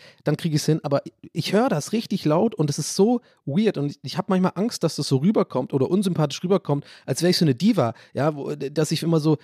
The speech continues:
so schnell gereizt und genervt bin, das bin ich gar nicht, das sind so eine bestimmte Geräusche. Und jetzt wisst ihr wahrscheinlich, wor-, worauf ich hinaus will. Das war gestern auf der Bühne und das ist natürlich die, für mich die absolute Horrorsituation, weil das eben nicht im Büro ist oder irgendwo, wo ich mich halt zusammenreißen kann.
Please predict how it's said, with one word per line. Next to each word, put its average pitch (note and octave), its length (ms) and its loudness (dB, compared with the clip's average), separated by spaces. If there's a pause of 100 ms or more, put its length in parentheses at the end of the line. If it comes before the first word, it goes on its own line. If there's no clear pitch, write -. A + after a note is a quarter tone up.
(120)
so D3+ 120 0
schnell F3+ 540 4
gereizt D3+ 500 0
und D#3 120 -2
genervt E3 320 0
bin, D#3 80 -4
das C#3+ 160 -2
bin B3 180 0
ich B3 140 2
gar C#3+ 100 0
nicht, C#3 80 0
das - 60 -10
sind D#3 80 -4
so F3 60 0
eine F3+ 60 2
bestimmte A3 460 0
Geräusche. E3+ 640 0 (580)
Und C#3+ 140 0
jetzt G3+ 200 0
wisst A3 200 2
ihr F3 40 6
wahrscheinlich, E3+ 360 2
wor-, D3+ 180 -2
worauf D#3 160 0
ich - 60 -8
hinaus E3+ 320 2
will. A#2+ 80 -2
Das G3+ 220 -2
war G#3+ 100 2
gestern G3 280 0
auf E3 140 -2
der D3 140 2
Bühne D#3+ 260 2
und C3+ 140 -4
das G#3 140 0
ist - 40 -2
natürlich G#3 340 -2
die, F3 140 -2
für F3+ 160 -2
mich G3+ 160 2
die - 180 -14
absolute G#3+ 460 2
Horrorsituation, C#3+ 800 0 (280)
weil C3+ 100 2
das D3 100 0
eben D3+ 200 4
nicht F3 200 4
im F3 140 2
Büro C#3 260 6
ist D#3 140 2
oder C3+ 160 0
irgendwo, D3+ 380 4
wo C#3+ 120 4
ich D3+ 80 0
mich D3 160 -2
halt D3 140 0
zusammenreißen C3 640 0
kann. B2 300 -2